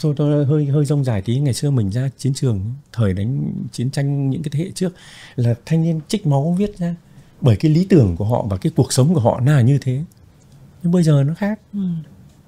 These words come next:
Speaker 1: Mỗi một giai đoạn nó khác nhau. Mình không, không, không, mình nói đấy để không phải phê phán, nhưng để mình so sánh nó và mình hiểu nó và mình đưa vào những tác phẩm.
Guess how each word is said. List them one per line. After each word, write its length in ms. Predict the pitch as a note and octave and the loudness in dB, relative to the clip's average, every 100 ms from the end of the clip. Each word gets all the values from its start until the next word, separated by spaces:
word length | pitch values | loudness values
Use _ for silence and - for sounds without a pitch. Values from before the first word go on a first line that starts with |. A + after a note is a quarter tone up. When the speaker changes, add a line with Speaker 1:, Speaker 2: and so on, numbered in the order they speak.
| - | 0
Speaker 1:
Mỗi 160 | A#2+ E3 | 2 4
một 120 | C3 | 2
giai 180 | C3 B2+ | 0 -2
đoạn 180 | - | -2
nó 60 | A#2+ | -4
khác 140 | D#3+ D#3 | -4 -2
nhau. 240 | D3 C3 - - - - | -2 -2 -8 -20 -14 2
Mình 160 | B2 A#2 | 4 4
không, 220 | D3+ D3 | 2 0
không, 280 | D3+ D3+ D3 | -2 -6 -8
không, 280 | - - B2+ | -8 -2 2
mình 160 | A2+ | 2
nói 180 | A2 A2+ | 2 0
đấy 120 | C#3 | -2
để 160 | D#3 G2 | -2 -4
không 160 | - C#3+ | -2 -4
phải 140 | G2 | -4
phê 160 | C3+ C#3 | -4 -4
phán, 260 | A2+ A#2+ - - - - | -4 -6 -8 -20 -14 2
nhưng 160 | C#3+ C3+ | 4 4
để 80 | |
mình 180 | F2+ G#2 | 2 0
so 200 | - C3+ | 0 -2
sánh 280 | B2 A#2 B2 | 0 0 0
nó 100 | A#2 A#2+ C3 C3+ | -2 -4 -6 -2
và 120 | A2 | 0
mình 200 | G#2+ G#2 | 2 2
hiểu 260 | G2+ G#2+ F2+ | 4 4 2
nó 180 | G2 | 0
và 140 | B2 A2 | 0 0
mình 240 | G#2+ A2+ | 0 2
đưa 180 | F#3 G3 | 6 6
vào 160 | D3 A2 | 6 2
những 140 | B2+ | 2
tác 160 | F#3 | -2
phẩm. 140 | F#3 | 2